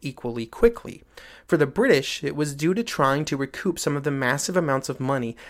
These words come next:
that they had poured into their own efforts to fight the war.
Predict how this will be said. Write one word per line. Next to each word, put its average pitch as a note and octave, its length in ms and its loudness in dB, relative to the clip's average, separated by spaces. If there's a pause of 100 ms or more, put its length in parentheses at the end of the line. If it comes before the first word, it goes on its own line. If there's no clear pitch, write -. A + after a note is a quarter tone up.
(120)
that C3 100 -4
they D3 120 2
had C#3 180 -6
poured D#3 440 4
into F#3 280 4
their D3+ 260 6
own G#3 280 6
efforts A2+ 380 -2
to D#3 100 -2
fight A2+ 240 -2
the B2 80 -8
war. C#3+ 360 -2